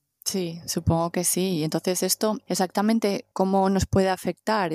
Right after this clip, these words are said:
este cambio en, en nuestra salud? ¿Y a qué, a qué nivel se puede dar? O sea, ¿qué niveles de, de afectación, por decirlo de alguna manera?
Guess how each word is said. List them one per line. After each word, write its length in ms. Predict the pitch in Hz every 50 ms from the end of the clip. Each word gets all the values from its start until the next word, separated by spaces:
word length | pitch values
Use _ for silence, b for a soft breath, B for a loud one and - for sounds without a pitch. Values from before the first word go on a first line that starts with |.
| 156 -
este 320 | - - - - - 165 -
cambio 340 | - 165 165 165 160 160
en, 180 | 156 160 160 160 -
en 140 | - 165 165
nuestra 280 | 160 151 - - 165
salud? 260 | 156 160 156 151 151 147
¿Y 340 | - 180 170 170 165 165 160
a 100 | 160 160
qué, 120 | - - -
a 160 | - 165 165
qué 180 | - - 180 180
nivel 600 | 185 185 185 180 175 202 208 196 175 156 151 151 _ _ _ _
se 240 | _ - - - 160
puede 320 | - - 170 160 165 160
dar? 240 | 156 160 151 147 147 - _ _ _ _
O 140 | - 156 156
sea, 320 | - - 165 156 156 156 - _ _ _ _ _ _ _ _ _ - -
¿qué 100 | - 190
niveles 520 | 175 180 175 175 190 180 160 151 147 147 156
de, 320 | 151 147 151 147 151 156 _ _
de 440 | - 170 160 151 151 151 151 156 160 156 151 -
afectación, 800 | - 170 - - 170 - _ 170 156 147 - 185 160 143 147 143
por 160 | - 165 156
decirlo 340 | 160 160 - - 160 165 165
de 80 | 165
alguna 280 | 165 160 160 165 165 160
manera? 440 | 165 170 165 156 160 151 165 165